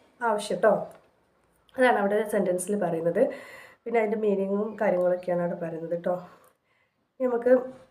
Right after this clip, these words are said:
we have de-, identified all the structural words in the paragraph, first paragraph of James തേർഡ് ബെസ്റ്റ് പാസേജ്. നമ്മൾ അതിലുള്ള ഫസ്റ്റിലെ സ്ട്രക്ചർ വേർഡ്സിനെ കുറിച്ചൊക്കെ നമ്മൾ ഡിസ്കസ് ചെയ്തു. ഫസ്റ്റ് പാരഗ്രാഫിൽ അവർ ബോൾഡ് ആയിട്ടുള്ളതിനെ കുറിച്ചൊക്കെ ഡിസ്കസ് ചെയ്തല്ലോ.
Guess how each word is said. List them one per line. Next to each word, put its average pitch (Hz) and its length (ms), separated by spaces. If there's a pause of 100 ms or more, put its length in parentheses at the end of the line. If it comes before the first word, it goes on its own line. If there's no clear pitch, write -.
(1600)
we 269 80
have 302 300 (100)
de-, 214 180 (160)
identified 262 460
all 208 300
the 277 120
structural 240 480
words 233 200
in 214 80
the 247 140
paragraph, 196 440 (640)
first 202 360
paragraph 214 360
of 208 260
James 185 240 (680)
തേർഡ് 190 200
ബെസ്റ്റ് 196 220
പാസേജ്. 180 360
നമ്മൾ 185 200
അതിലുള്ള 202 320 (100)
ഫസ്റ്റിലെ 208 340 (140)
സ്ട്രക്ചർ 202 400
വേർഡ്സിനെ 185 340
കുറിച്ചൊക്കെ 196 300
നമ്മൾ 196 180 (100)
ഡിസ്കസ് 214 320
ചെയ്തു. 180 200
ഫസ്റ്റ് 202 240
പാരഗ്രാഫിൽ 196 400
അവർ 196 180
ബോൾഡ് 185 260
ആയിട്ടുള്ളതിനെ 185 520
കുറിച്ചൊക്കെ 202 340
ഡിസ്കസ് 208 320
ചെയ്തല്ലോ. 170 360